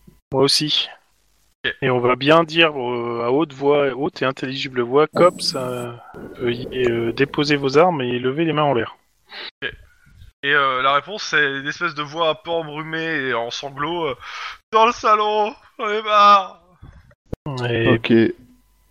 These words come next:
Speaker 3: Je m'avance doucement, en faisant signe à Guillermo de rester en arrière.
Speaker 2: En effet, il y a quelqu'un assis dans le canapé, euh, qui a, euh, qui a mis un, qui a la main,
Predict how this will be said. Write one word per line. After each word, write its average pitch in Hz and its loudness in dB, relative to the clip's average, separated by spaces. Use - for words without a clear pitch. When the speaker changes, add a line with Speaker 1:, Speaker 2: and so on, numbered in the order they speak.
Speaker 3:
Je - -6
m'avance 120 2
doucement, 120 -4
en 117 -2
faisant 110 -2
signe 113 0
à 110 2
Guillermo 110 0
de 110 -2
rester 110 0
en 107 -2
arrière. 107 -2
Speaker 2:
En 196 -6
effet, 170 0
il 180 2
y - 2
a - -2
quelqu'un 170 -2
assis 165 0
dans 190 -4
le 143 -10
canapé, 135 -4
euh, 95 -4
qui 147 -8
a, 156 2
euh, 107 -2
qui - -12
a 120 -4
mis 156 -8
un, 127 0
qui - -10
a 120 -2
la 113 -4
main, 170 -4